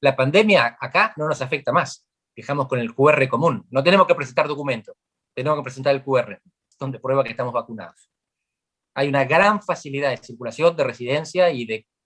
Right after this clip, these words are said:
de empleo. Pero se manifiesta políticamente en lo que recién les decía, dónde uno vota y dónde puede ser electo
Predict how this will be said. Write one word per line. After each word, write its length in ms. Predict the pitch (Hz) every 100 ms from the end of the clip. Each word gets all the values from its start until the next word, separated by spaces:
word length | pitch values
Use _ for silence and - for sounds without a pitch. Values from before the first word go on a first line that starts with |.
| _
de 120 | 113 120
empleo. 520 | 123 131 113 92 - _ _ _ -
Pero 120 | 117
se 100 | 117
manifiesta 580 | 123 131 156 156 139 -
políticamente 680 | 139 180 - 147 156 185 196
en 60 |
lo 100 | 160
que 100 | -
recién 240 | 131 131 131
les 80 | 127
decía, 420 | 117 127 95 -
dónde 320 | 131 143 135 135
uno 180 | 131
vota 360 | 123 156 - 180
y 100 | 135
dónde 220 | 123 120
puede 120 | 120
ser 140 | 110 117
electo 280 | 107 -